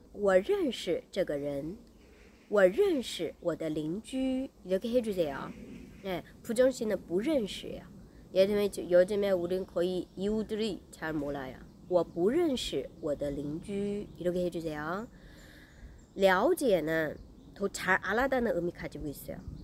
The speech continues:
예를 들면, 상대방 성격, 예, 생활 습관, 음, 잘 알아요. 그러면 了解로 얘기했는 거예요.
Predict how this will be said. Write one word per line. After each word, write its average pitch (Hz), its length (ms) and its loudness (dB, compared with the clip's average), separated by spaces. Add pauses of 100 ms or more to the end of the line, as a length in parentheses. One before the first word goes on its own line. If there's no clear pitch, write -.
예를 196 140 0
들면, 233 220 -2
상대방 359 640 -2
성격, 415 520 2 (360)
예, 180 240 0
생활 381 320 -2
습관, - 500 0 (300)
음, 175 220 0 (280)
잘 226 280 0
알아요. 185 460 0 (260)
그러면 269 280 2
了解로 170 580 2
얘기했는 139 540 -10
거예요. 90 260 -12